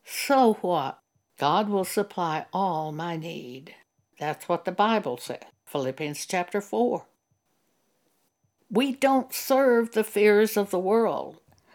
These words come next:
We don't make them a God over us by saying, "Oh,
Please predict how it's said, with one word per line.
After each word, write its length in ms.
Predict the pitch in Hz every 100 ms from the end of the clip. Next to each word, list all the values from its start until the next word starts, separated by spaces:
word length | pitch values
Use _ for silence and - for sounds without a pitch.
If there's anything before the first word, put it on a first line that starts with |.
| -
We 140 | 208
don't 260 | 247 240 -
make 320 | 233 262 -
them 160 | 240 208
a 100 | 185
God 380 | 185 180 175 -
over 440 | 180 190 175 156 -
us 480 | 151 135 - - - - _ _
by 100 | -
saying, 280 | 180 185 143
"Oh, 280 | 185 262 269